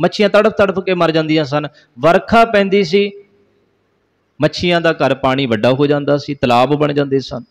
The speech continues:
ਮੱਛੀਆਂ ਵੀ ਬੜੀਆਂ ਖੁਸ਼ੀ ਹੁੰਦੀਆਂ ਨੇ। ਤੇ ਚੌਥੇ ਨੰਬਰ ਤੇ, ਤੇ ਰੱਸੀਆਂ ਘਰ ਧਨ ਹੋਏ। ਜਿਹੜੇ ਅਮੀਰ ਲੋਕ ਨੇ, ਉਹ ਇਸ ਸਾਉਣ ਦੇ ਮਹੀਨੇ ਵਿੱਚ ਜੀਭ ਦਾ ਰਸ ਲੈਂਦੇ ਹਨ।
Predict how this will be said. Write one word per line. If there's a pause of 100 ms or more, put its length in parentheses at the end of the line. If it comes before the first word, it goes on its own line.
(280)
ਮੱਛੀਆਂ
ਵੀ
ਬੜੀਆਂ
ਖੁਸ਼ੀ
ਹੁੰਦੀਆਂ
ਨੇ। (880)
ਤੇ
ਚੌਥੇ
ਨੰਬਰ
ਤੇ,
ਤੇ
ਰੱਸੀਆਂ (720)
ਘਰ
ਧਨ
ਹੋਏ। (420)
ਜਿਹੜੇ (120)
ਅਮੀਰ
ਲੋਕ
ਨੇ, (760)
ਉਹ
ਇਸ
ਸਾਉਣ
ਦੇ
ਮਹੀਨੇ
ਵਿੱਚ
ਜੀਭ
ਦਾ
ਰਸ
ਲੈਂਦੇ
ਹਨ।